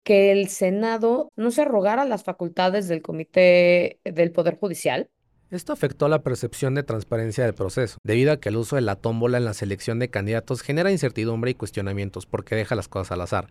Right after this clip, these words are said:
Speaker 2: generando opiniones divididas.
Speaker 1: Como se pensó la reforma era que de los cargos a elegir, los tres poderes se involucraran en la conformación de la boleta. Para ministros de la Suprema Corte hacía una lista, la mandaba al Ejecutivo,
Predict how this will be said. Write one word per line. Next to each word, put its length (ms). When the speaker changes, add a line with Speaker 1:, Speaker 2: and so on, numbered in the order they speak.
Speaker 2:
generando 500
opiniones 440
divididas. 460
Speaker 1:
Como 320
se 140
pensó 320
la 100
reforma 540
era 240
que 440
de 180
los 200
cargos 380
a 80
elegir, 500
los 300
tres 240
poderes 500
se 100
involucraran 1000
en 520
la 220
conformación 520
de 60
la 100
boleta. 420
Para 180
ministros 340
de 60
la 80
Suprema 360
Corte 260
hacía 400
una 200
lista, 400
la 160
mandaba 320
al 120
Ejecutivo, 520